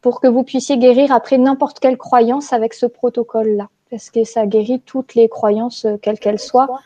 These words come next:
En suivant le protocole, il suffit juste de se répéter, euh, trois fois, euh, ce que je, ce que je vous indiquerai. Et, euh, et vous allez pouvoir, euh, en fait, en étant, euh, au contact de vos cellules, aller changer les informations dans votre inconscient, dans, dans vos cellules, euh, tout seul,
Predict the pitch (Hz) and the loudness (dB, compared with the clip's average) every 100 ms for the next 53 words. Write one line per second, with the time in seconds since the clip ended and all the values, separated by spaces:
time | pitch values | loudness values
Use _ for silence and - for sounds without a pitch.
0 | _ - 214 214 240 240 240 247 240 240 | _ -8 -6 -2 2 4 4 2 6 4
1 | 262 294 294 294 247 - 247 233 269 254 | 4 2 0 -6 -12 -8 -6 -4 -6 2
2 | 226 226 233 233 226 - 262 269 214 214 | 4 4 2 2 2 2 4 4 4 0
3 | - _ _ _ - 247 233 - 254 269 | -8 _ _ _ 0 0 2 4 6 6
4 | 226 208 208 233 226 226 208 220 - 220 | 4 0 -6 -6 -6 -2 -2 -2 -4 -4
5 | 226 226 226 220 220 - 254 320 _ - | -2 -2 -2 -2 -4 -4 -4 -4 _ -20
6 | _ _ _ - 226 220 208 196 196 190 | _ _ _ 2 6 8 8 6 6 4
7 | - 220 214 220 220 208 240 - 226 208 | 4 2 2 2 4 4 2 -2 -10 0
8 | 233 247 226 196 202 208 247 240 220 214 | 2 4 2 2 0 -6 -6 -4 -4 -2
9 | 220 - 247 247 208 - - 233 233 247 | -2 -2 -2 0 0 -2 -4 -4 -2 -4
10 | - 220 214 226 226 220 277 220 214 - | -2 -2 0 0 2 2 0 0 0 -2
11 | 226 233 240 208 208 240 220 220 - 277 | -2 0 0 0 -4 -4 -2 -4 -6 -6
12 | 240 202 208 214 208 220 - 240 208 196 | -4 -4 -6 -8 -8 -8 -4 -4 -2 -4
13 | 190 214 214 214 226 - 214 226 269 196 | -8 -6 -6 -4 -4 0 2 2 4 2
14 | 190 - - 196 | 0 -12 -4 -4